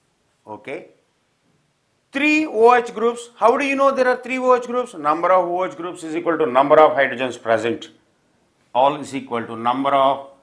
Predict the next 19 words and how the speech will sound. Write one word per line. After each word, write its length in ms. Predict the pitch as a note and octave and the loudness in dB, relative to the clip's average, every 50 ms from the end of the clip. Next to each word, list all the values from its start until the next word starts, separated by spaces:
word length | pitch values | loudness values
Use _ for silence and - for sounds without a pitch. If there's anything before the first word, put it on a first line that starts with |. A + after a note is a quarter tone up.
| _ _ _ _ _ - | _ _ _ _ _ -8
hydrogens 800 | A#2 A#2+ A#2+ B2 A#2+ A#2+ B2 A2+ A#2+ B2+ B2 B2 B2 - - - _ _ _ _ _ _ _ _ _ | -8 -6 -6 -8 -8 -10 -10 -10 -8 -10 -10 -10 -12 -16 -20 -20 _ _ _ _ _ _ _ _ _
present. 680 | - G2+ G#2 G#2+ A2+ A2+ A2 C3+ C3 G#2+ F#2+ E2+ - F#2 | -12 -10 -8 -8 -8 -8 -8 -8 -8 -8 -10 -12 -16 -16
This 180 | G2+ C3 A#2 - | -14 -14 -12 -10
is 240 | E3 D3 G#2+ G#2+ C3 | -10 -10 -10 -8 -4
all 220 | C3 B2+ C#3+ D#3 | -2 0 0 0
important. 520 | D#3+ D3 B2+ - A2+ G#2+ G#2 G2 G2 F2 - _ _ _ _ _ _ _ | -2 -4 -6 -8 -8 -10 -10 -12 -14 -20 -20 _ _ _ _ _ _ _
The 120 | - A2 A#2 | -10 -8 -6
number 260 | A2 A2+ C3 C3+ D#3+ | -6 -4 0 4 4
of 200 | E3 - - - | 4 4 2 0
hydrogens 520 | - C#3+ E3+ G#3 G3 A3+ A3+ A#3 A#3 - | -2 0 0 2 0 0 -2 -2 -4 -4
present 340 | - F3 E3 E3 F3 E3+ D#3 | -6 -8 -6 -4 -4 -6 -4
in 120 | D#3 C#3+ C#3 | -4 -4 -4
an 100 | C3 A#2 | -2 0
oxy 380 | A#2 C3 C#3+ - - E3 D3 | 0 0 0 -2 -4 -2 -2
acid 200 | C#3 C3+ C3+ C3+ | -2 -2 -2 -6
is 140 | A#2+ A2+ G#2 | -8 -10 -10
the 60 | G#2+ | -10
most 260 | G#2+ A#2 A#2 A2 - | -8 -8 -8 -8 -8
important. 400 | A2 G2 F2+ G2 F#2+ F2+ F2+ F2 | -10 -12 -10 -8 -10 -10 -10 -14